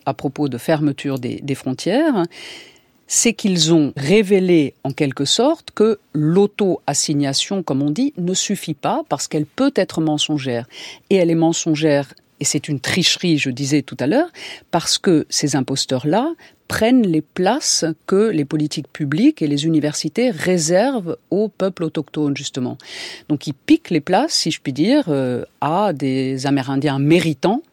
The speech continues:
Donc c'est à la fois une, un passing descendant et un passing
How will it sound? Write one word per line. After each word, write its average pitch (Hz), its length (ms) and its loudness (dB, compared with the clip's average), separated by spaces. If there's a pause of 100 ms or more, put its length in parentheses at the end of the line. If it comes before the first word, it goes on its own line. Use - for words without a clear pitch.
(380)
Donc 170 160 -2
c'est 180 160 0
à 196 60 4
la 220 100 4
fois 208 240 2
une, 151 300 2
un 151 80 -2
passing 160 460 0 (140)
descendant 214 720 2 (400)
et 208 180 4
un 151 140 2
passing 208 640 0